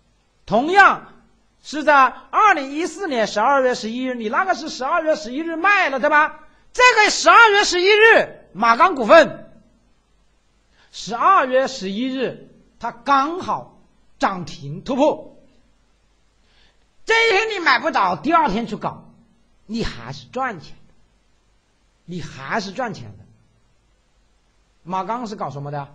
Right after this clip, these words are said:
马钢是做这个高铁，高铁的铁轨、轮子，搞这个东西的啊。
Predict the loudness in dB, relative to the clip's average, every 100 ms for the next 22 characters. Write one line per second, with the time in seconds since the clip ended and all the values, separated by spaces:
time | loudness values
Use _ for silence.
0 | _ _ _ _ _ -14 -8 -6 -6 -6
1 | -8 -10 -4 -4 -4 -4 -4 -4 -8 _
2 | _ _ _ _ _ _ 2 4 4 0
3 | -2 -6 -18 -20 -20 -20 _ _ _ _
4 | _ -2 0 0 -4 -6 -8 -10 -14 -20
5 | _ _ _ -20 -20 -20 _ _ _ _
6 | _ _ _ _ _ _ -4 0 0 -2
7 | -10 -20 _ _ _ _ _ _ _ _
8 | _ _ _ _ _ _ _ _ _ _
9 | _ _ _ _ _ _ _ _ -6 -2
10 | -2 -2 -6 -8 -20 -20 -20 -20 _ _
11 | _ _ _ -18 -4 -2 -2 -4 -10 -12
12 | -18 -20 _ _ _ -16 -16